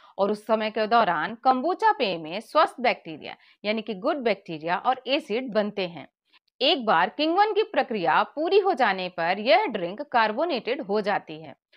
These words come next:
और यही कारण है कि kombucha पेय फिजी होता है। kombucha में बैक्टीरियाज में लैक्टिक एसिड बैक्टीरिया होते हैं, जो प्रोबायोटिक के रूप में काम करते हैं। यही वजह है कि ये एक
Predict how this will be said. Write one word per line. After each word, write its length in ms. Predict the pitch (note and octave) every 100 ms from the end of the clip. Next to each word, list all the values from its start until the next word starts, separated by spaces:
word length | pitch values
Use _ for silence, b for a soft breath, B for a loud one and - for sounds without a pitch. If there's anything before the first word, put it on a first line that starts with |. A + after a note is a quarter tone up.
| b
और 120 | E3+ D#3+
यही 280 | A3 D4 G#4
कारण 320 | C4 F3+ D3
है 140 | D#3+ A#2 b b
कि 140 | G3 -
kombucha 460 | A#3+ D#4 G#4 G4 B3 -
पेय 240 | C3+ G3+ b b -
फिजी 280 | F#4+ F4 E4+
होता 280 | G3+ - -
है। 200 | C#3 _ _ _ _ _ _ _ B3+
kombucha 440 | C#4 F#4 G4 G4+
में 300 | A#3 F#3 G3+
बैक्टीरियाज 720 | A3+ A#3 - D4 D#4+ E4+ E4
में 260 | B3 G#3 D#4 b b
लैक्टिक 480 | F#3 C4 D#4+ G#4 G4+
एसिड 240 | F4+ C#4+
बैक्टीरिया 540 | G#3 G3+ - E3 D#3 G#3+
होते 360 | C4 G3 E3
हैं, 160 | E3 D3+ b b -
जो 120 | B3+
प्रोबायोटिक 800 | C4+ C#4+ F4 F#4 C4+ A3 G#3+ -
के 100 | G3
रूप 180 | D#3+ -
में 100 | F4
काम 300 | G#4 G3+ E3+
करते 300 | D#3 D3+ -
हैं। 220 | D3+ D#3 - _ -
यही 320 | D#3 G3+ A#3+
वजह 240 | D#4+ C4 B3
है 240 | A#3+ A3+ - b -
कि 60 |
ये 320 | G#3+ E3 A3
एक 340 | E4+ G#3 F3+